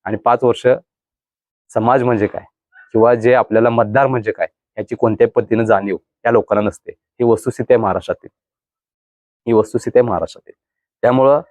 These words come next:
जर भरती पडली तर अठराशे दोन हजार जरी जागा रिक्त असतील तर कुठेतरी चारशे पाचशे जागा पाडायच्या महाराष्ट्रामध्ये वनरक्षकाचे. आणि वनसेवक बघायला गेलं जरी बारा हजार जागा रिक्त असतील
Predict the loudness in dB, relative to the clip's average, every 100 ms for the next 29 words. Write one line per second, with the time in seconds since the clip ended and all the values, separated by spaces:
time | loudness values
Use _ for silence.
0 | _ _ 0 2 2 0 0 0 0 0
1 | -2 -4 _ -8 -4 -2 0 -2 -2 0
2 | 2 2 2 2 2 0 0 -4 -8 -8
3 | -8 -18 -18 -18 -8 -6 -6 -2 -2 -2
4 | -4 -4 -4 -2 0 2 0 -2 -4 -4
5 | -2 -4 -8 -20 -20 -20 0 0 2 -4
6 | -10 -16 _ -20 _ _ _ -6 2 2
7 | 2 2 2 2 2 2 0 -2 0 0
8 | 2 2 2 -2 -2 -2 -4 -12 -14 -14
9 | -14